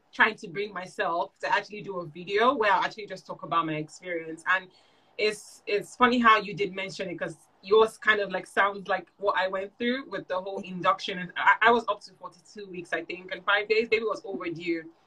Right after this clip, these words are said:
So mine wasn't even that they were saying anything. It was just that he, he did not just wanna come.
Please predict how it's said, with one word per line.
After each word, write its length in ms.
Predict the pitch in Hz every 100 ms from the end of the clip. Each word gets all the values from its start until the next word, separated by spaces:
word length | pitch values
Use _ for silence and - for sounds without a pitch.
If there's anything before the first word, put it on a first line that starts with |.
| _ _ _
So 160 | - 220
mine 280 | 226 254 254
wasn't 320 | 240 220 214
even 260 | 220 220 285
that 180 | 190
they 100 | 185
were 140 | 180 175
saying 400 | - 196 190 190
anything. 500 | 170 175 170 160 175
It 40 |
was 140 | 175 160
just 180 | 208
that 220 | 190 165 175
he, 200 | 226 226 _
he 120 | 214
did 100 | 202
not 160 | 208 196
just 160 | 190 185
wanna 180 | 170
come. 240 | - 196